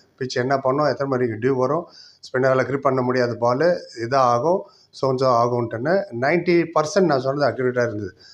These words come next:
அதனால தான் நிறைய சப்ஸ்கிரைபர் வந்தாங்க. இந்தியா ஃபர்ஸ்ட் வந்து பங்களாதேஷ் கூட பிப்ரவரி இருபது வர வியாழக்கிழமை, அப்புறம் பாகிஸ்தான் கூட அடுத்த ஞாயிற்றுக்கிழமை பிப்ரவரி மூணு, அதுக்கப்புறம் நியூசிலாந்துல, நியூசிலாந்து கூட மார்ச் ரெண்டு. அது நடுவுல ஒரு வாரம் கேப் இருக்குது. And டீம் நேத்தே கிளம்பிட்டாங்க மத்தியானம்,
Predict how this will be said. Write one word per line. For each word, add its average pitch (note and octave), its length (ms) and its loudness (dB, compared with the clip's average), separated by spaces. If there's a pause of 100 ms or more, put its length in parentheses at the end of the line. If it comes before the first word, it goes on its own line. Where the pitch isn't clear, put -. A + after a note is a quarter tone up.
(140)
அதனால D3+ 300 0
தான் C#3 120 6
நிறைய D3 200 4
சப்ஸ்கிரைபர் C3 480 0
வந்தாங்க. G2+ 300 -4 (500)
இந்தியா F#3+ 280 6
ஃபர்ஸ்ட் F3 260 2
வந்து F3+ 320 6
பங்களாதேஷ் D#3 480 4
கூட C3+ 280 2
பிப்ரவரி D3+ 360 4
இருபது C#3 240 4
வர B2 160 2
வியாழக்கிழமை, B2 540 2 (240)
அப்புறம் C#3+ 280 0
பாகிஸ்தான் D#3 440 4
கூட C3 160 4
அடுத்த B2 240 2
ஞாயிற்றுக்கிழமை B2 520 0
பிப்ரவரி A#2+ 360 -2
மூணு, A2+ 400 -6 (320)
அதுக்கப்புறம் D#3+ 520 4
நியூசிலாந்துல, C3 880 2
நியூசிலாந்து D3 340 -2
கூட D3 140 0
மார்ச் C#3 340 0
ரெண்டு. A#2+ 320 -8
அது A#2 240 -2
நடுவுல D3 260 0
ஒரு C#3+ 160 0
வாரம் E3 220 2
கேப் C3+ 260 0
இருக்குது. G#2 220 -14
And D#3 160 0
டீம் G3+ 220 6
நேத்தே F3 400 6
கிளம்பிட்டாங்க E3 460 4
மத்தியானம், C#3 500 2